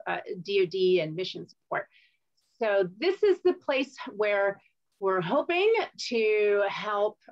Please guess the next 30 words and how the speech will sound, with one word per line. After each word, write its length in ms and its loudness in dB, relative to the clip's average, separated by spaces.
uh, 360 -2
folks 340 -2
collaborate. 760 -2
And 720 -4
I 100 -10
just 300 -20
had 160 -12
something 440 -10
pop 160 -8
up. 180 -4
That 140 -12
was 120 -20
strange. 540 -8
I'm 120 -2
assuming 480 0
you're 140 2
not 240 -4
seeing 240 -6
pop-ups 460 -6
on 120 -10
my 180 -6
screen 420 -18
though 260 -14
there. 320 -12
All 80 -4
right. 260 -8
Um, 320 0
and 140 -2
I 240 0
would 340 -2